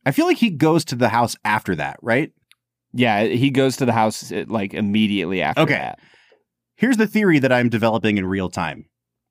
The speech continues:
Speaker 1: I think
Speaker 2: Ooh.
Speaker 1: that Regina King's emotional scene is so good that it is what lost
Speaker 2: <laughs>
Speaker 1: Tom Cruise the Oscar for Best Actor.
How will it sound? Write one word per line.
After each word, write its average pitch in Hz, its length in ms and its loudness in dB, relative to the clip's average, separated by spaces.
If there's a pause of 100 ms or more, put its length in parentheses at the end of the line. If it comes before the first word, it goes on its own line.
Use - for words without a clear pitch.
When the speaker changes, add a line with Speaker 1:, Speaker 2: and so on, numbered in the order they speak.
(540)
Speaker 1:
I 170 140 2
think 202 280 0
Speaker 2:
Ooh. - 20 0
Speaker 1:
that 330 160 0
Regina 180 480 0
King's 131 640 0 (320)
emotional 131 760 2
scene 90 600 -2 (720)
is 139 180 0
so 190 400 2
good 120 560 0 (640)
that 127 340 -2 (200)
it 175 160 2
is 185 120 2
what 147 300 0
lost 123 540 0
Speaker 2:
<laughs> - 40 -2
Speaker 1:
Tom 127 300 2
Cruise 117 460 0
the 110 140 -4
Oscar - 480 -10
for 104 140 -8
Best 92 280 -6
Actor. - 440 -14